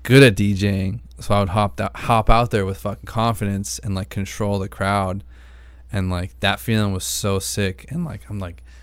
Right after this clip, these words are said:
after all that was over and I started doing Kyle beats and, like, started actually getting my own fan base, I was just like, "Dude, I can't even imagine what it would feel like to hop out there to your own fucking fans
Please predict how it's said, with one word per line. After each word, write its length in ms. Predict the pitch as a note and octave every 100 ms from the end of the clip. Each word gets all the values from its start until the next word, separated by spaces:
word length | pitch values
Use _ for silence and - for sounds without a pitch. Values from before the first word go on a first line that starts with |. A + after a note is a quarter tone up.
| - - - - - - - -
after 340 | A#2 A#2 A#2
all 160 | A2 A2+
that 140 | A2
was 160 | G#2 G2+
over 360 | G#2+ G#2+ G#2+
and 140 | G#2 G#2
I 40 |
started 300 | - G#2+ G2
doing 220 | F#2+ G2
Kyle 300 | G2 G2+ G#2
beats 380 | F#2 G2 F#2+ -
and, 120 | G2+
like, 160 | F#2 F#2+
started 260 | - G2+ G2
actually 360 | G2+ G2+ G#2+
getting 180 | G2+ G2
my 140 | G2+
own 160 | G2 G2
fan 320 | - F#2+ F#2+
base, 420 | G2+ G#2 A2 - -
I 140 | A2
was 140 | G2
just 160 | G2 -
like, 200 | - -
"Dude, 240 | - E2+ -
I 80 | G2
can't 300 | - - A#2
even 160 | G2
imagine 680 | F2 F2 F2 E2 F#2+ - D#2+ -
what 140 | G2+
it 80 | F2
would 120 | F2
feel 260 | - G2 F2+
like 320 | E2+ E2 -
to 340 | - F#2 F2 G#2+ - - - -
hop 320 | - G#2 G2
out 240 | - - -
there 240 | G#2+ A2
to 200 | A2 -
your 200 | F#2+ F#2
own 240 | G2 F#2 F2
fucking 320 | - G2 A2
fans 500 | - F2 F2 -